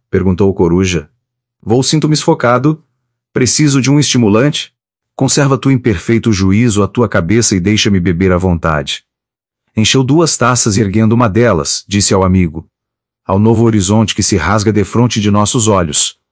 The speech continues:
Ao amor e à fortuna." Coruja levou a sua taça aos lábios,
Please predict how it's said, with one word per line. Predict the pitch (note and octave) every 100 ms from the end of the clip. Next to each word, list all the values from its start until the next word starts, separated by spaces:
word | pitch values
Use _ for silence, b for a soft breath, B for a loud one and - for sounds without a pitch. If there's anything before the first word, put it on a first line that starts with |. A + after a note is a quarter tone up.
| _ _ _ _ _
Ao | - C3+
amor | G#2+ B2+
e |
à | B2
fortuna." | - B2+ G#2+ E2 C#2+ _ _ _ _ _ _
Coruja | G#2 A2 A#2+ C3
levou | A2+ F#2+ A2+
a |
sua | - G#2
taça | - G#2 F#2+
aos | G2 D#2+
lábios, | G2 A2 E2+ - -